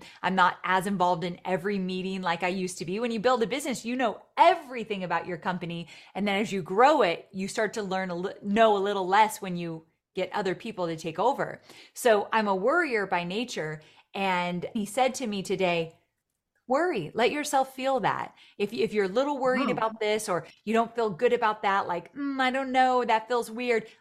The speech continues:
Speaker 1: let yourself have all the feelings. Don't live there." But I tend to beat myself up for having the negative feeling. And he's
Speaker 2: Sure.
Speaker 1: like, "Now you're g-, doing a double whammy on the
Speaker 2: <laughs> Yeah.
Speaker 1: feeling." So just knowing that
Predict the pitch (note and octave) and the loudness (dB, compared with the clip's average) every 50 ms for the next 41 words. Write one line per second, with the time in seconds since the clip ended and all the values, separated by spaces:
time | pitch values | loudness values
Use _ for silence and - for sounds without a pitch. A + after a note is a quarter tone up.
0 | _ - A#3+ A#3+ C4 C#4+ D#4 E4+ D#4+ F4 F#4+ F#4 F4+ - F4+ D4+ D4 D4+ A#3+ C4+ | _ -12 -8 -2 2 2 2 2 2 0 0 0 2 2 2 2 2 0 0 0
1 | B3 A3 - - - A3+ A3+ A#3 A#3+ G3 A3+ A3+ - A#3+ G#3+ F#3 D#3 D#3 D3 - | 0 0 0 -4 -2 0 2 2 2 0 -2 -4 -4 -4 -4 -4 -4 -8 -10 -4
2 | - D4 F4+ F4 - C4+ A#3+ A#3+ C4 D4+ E4+ G4 G#4 G4 D4+ B3 F#3 F3 D#3+ D3 | 0 0 0 0 -2 -6 -8 -6 -2 0 0 2 0 0 -2 -4 -4 -2 -2 -2
3 | C#3+ C#3+ C#3+ - - - - - - _ _ - B3 A#3+ A#3+ - - B3 A#3+ A#3 | -2 -4 -6 -8 -10 -14 -20 -20 -20 _ _ 4 4 4 4 6 0 2 2 0
4 | A#3+ - - - C4 C#4+ D4+ D#4+ D#4 - C#4+ A#3+ G#3 G3 G3 - - _ _ - | -2 -6 -12 -6 -4 -4 -4 -4 -6 -4 0 0 0 0 -2 -6 -18 _ _ -20
5 | - - C#4 D4 - - C4 B3 A#3 - - A#3+ A3 G#3+ - B3 B3+ - - - | -8 -6 -4 -4 -4 -2 -2 -2 -2 0 0 -2 -2 2 4 4 4 4 2 -4
6 | - G3+ G3 F#3+ F#3 A3+ G#3+ G#3 G3+ G#3 G3 F#3+ F#3+ F3+ F3 F3+ F3+ F3 F#3 F3 | -6 -6 -6 -4 2 4 4 4 4 2 -4 -2 -4 -4 -2 -2 -2 -2 -2 -4
7 | F3 F3 - - G3+ G3 F#3+ F3+ E3+ D#3 - - D3+ - - - - A#3 B3 B3 | -4 -8 -6 -4 -2 -2 -2 -2 -4 -10 -14 -18 -20 -20 -20 -14 -4 -2 -2 2
8 | A3 C#4 A#3+ A3+ - E4 F#4+ G#4 F4+ D#4 B3+ A3+ B3+ A#3 G3+ C4 B3+ B3 A#3 G#3+ | 4 6 6 6 8 8 6 6 4 2 -2 -4 -6 -4 -2 -2 0 2 2 2
9 | G3 C4 C#4 D4 D4+ D4+ C#4 D4 D4+ F4 G#4 A4+ F#4+ D4 A3+ G3 F3+ F3+ F#3 G3+ | 6 6 6 6 6 0 0 0 0 0 0 -2 -2 0 0 0 0 0 -2 -2
10 | - - - - E3 D#3 A#3 - - - A3 G#3 - - - _ _ _ - - | 0 4 4 4 4 2 -2 -4 -4 -6 -6 -6 -6 -14 -20 _ _ _ 4 4
11 | D#4+ D#4 B3 A3 F4+ F4 F4 - D#4 D#4+ E4+ F4+ G4 G4+ F#4+ F#4 F4 - C#4 - | 4 4 4 0 0 0 -2 -4 0 6 8 8 8 6 2 2 2 2 2 2